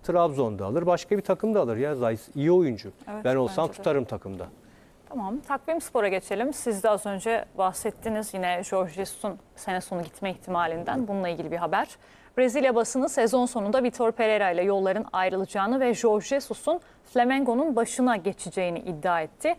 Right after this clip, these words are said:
Speaker 2: Haberde ayrıca Jesus'un bazı Fenerbahçeli taraftarlar tarafından eleştirildiği de ifade edildi. Yani Fenerbahçe ile aslında çok uzun bir plan zaten düşünmediğini biliyorduk ama,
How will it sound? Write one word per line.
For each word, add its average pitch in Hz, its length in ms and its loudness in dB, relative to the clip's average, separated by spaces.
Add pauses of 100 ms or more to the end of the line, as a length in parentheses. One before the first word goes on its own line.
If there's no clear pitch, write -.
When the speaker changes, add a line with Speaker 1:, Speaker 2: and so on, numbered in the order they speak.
(320)
Speaker 2:
Haberde 226 400 4
ayrıca 233 400 2
Jesus'un 240 600 0
bazı 233 300 4
Fenerbahçeli 208 640 0
taraftarlar 202 640 0
tarafından 202 640 -2 (340)
eleştirildiği 220 840 0
de 254 180 2 (340)
ifade 196 600 0 (420)
edildi. 180 520 2 (340)
Yani 165 140 -6
Fenerbahçe 214 580 0
ile 196 80 -2
aslında 196 260 -6
çok - 180 -8 (160)
uzun 196 280 -2
bir - 100 -6 (160)
plan 190 220 -2
zaten 208 340 -2
düşünmediğini 202 540 0
biliyorduk 202 420 2
ama, 277 320 2